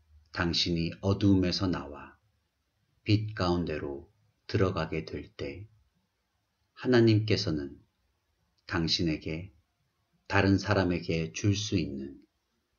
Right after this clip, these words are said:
아주 귀한 메시지를 주실 것입니다. 모든 어두움 후에는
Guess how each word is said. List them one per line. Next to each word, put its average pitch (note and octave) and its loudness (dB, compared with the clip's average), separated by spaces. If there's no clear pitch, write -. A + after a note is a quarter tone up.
아주 E2 -4
귀한 F#2 -2
메시지를 D#2 -6
주실 E2 -2
것입니다. - -6
모든 G2+ 4
어두움 F2+ 0
후에는 D2 -2